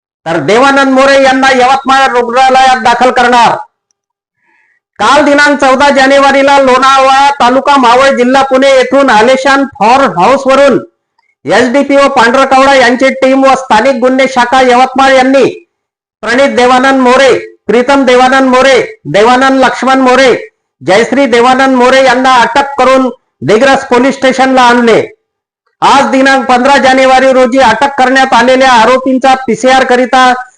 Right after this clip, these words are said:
दारवा सत्र न्यायालयासमोर हजर करण्यात येणार आहे. गेल्या नऊ डिसेंबर पासून मोरे परिवार not reachable जरी असला, तरी प्रत्येक घडामोडीची खडा ना खडा माहिती प्रणित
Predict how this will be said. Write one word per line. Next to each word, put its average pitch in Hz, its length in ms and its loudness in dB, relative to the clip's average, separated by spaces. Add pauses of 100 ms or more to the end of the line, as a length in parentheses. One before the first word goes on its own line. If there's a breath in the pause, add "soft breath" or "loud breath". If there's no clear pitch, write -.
(140 loud breath)
दारवा 254 680 0 (100)
सत्र 240 420 -2
न्यायालयासमोर 254 760 0
हजर 247 340 -2
करण्यात 254 400 0
येणार 233 240 2
आहे. 180 220 2 (920)
गेल्या 262 260 0
नऊ 262 260 2
डिसेंबर 262 440 0
पासून 262 400 0
मोरे 254 300 2
परिवार 262 420 2
not 247 680 -2
reachable 254 480 0
जरी 240 220 0
असला, 262 500 0 (680)
तरी 247 200 -2
प्रत्येक 240 500 -2
घडामोडीची 247 760 0
खडा 247 240 0
ना 262 220 0
खडा 247 220 0
माहिती 254 360 0
प्रणित 247 420 -2